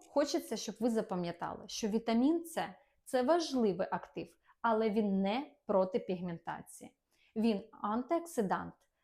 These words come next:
та для сяєння шкіри. А інші активи йдуть для боротьби з пігментацією. Хочеш дізнатися, як побудувати комплексний догляд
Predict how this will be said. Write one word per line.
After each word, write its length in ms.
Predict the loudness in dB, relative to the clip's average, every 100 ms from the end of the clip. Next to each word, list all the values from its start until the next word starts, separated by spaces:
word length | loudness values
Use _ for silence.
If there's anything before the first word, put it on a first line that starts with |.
| _ -2
та 300 | 0 0 -4 -2
для 540 | 0 2 2 0 -4 -14
сяєння 600 | -16 -4 0 0 0 -4
шкіри. 500 | -6 -10 -6 -6 -6 -12 _ _ _ _ _ _ _ _ -20 0
А 140 | 2 2 2
інші 380 | 2 2 -4 -6
активи 520 | -4 -2 -2 -4 -12 _ _ _ _ -4
йдуть 400 | -2 2 0 0
для 400 | -2 0 -2 -6 -12 _ _ _ _ _
боротьби 460 | 2 4 4 4 0
з 80 | 0
пігментацією. 880 | -2 -2 -4 -4 -6 -8 -14 -18 -20 _ _ _
Хочеш 480 | -10 6 6 6 2
дізнатися, 720 | 2 2 2 2 0 -6 -2
як 360 | 2 4 2 -2
побудувати 600 | 0 4 6 4 2 0
комплексний 800 | -4 0 0 0 -4 -6 -2 0
догляд 440 | 4 4 4 -2